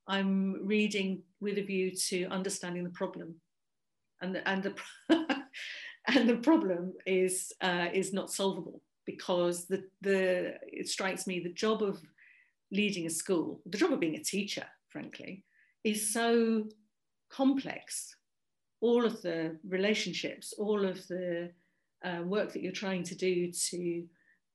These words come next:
i-, improve outcomes, the environment, the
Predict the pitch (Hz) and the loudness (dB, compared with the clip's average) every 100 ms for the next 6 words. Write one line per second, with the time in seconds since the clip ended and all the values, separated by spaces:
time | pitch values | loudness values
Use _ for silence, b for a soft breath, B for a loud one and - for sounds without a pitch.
0 | _ _ - - - - 196 - 214 196 | _ _ -16 -8 -6 -4 -4 0 2 2
1 | 180 - - - _ _ _ _ _ _ | 0 -6 -20 -20 _ _ _ _ _ _
2 | - 185 180 - 180 180 175 196 180 175 | -2 -2 -2 -4 -2 -2 -2 -2 -2 -2
3 | 170 170 170 170 165 165 - - - 175 | -2 -2 -2 -4 -4 -8 -10 -8 0 2
4 | 170 | 2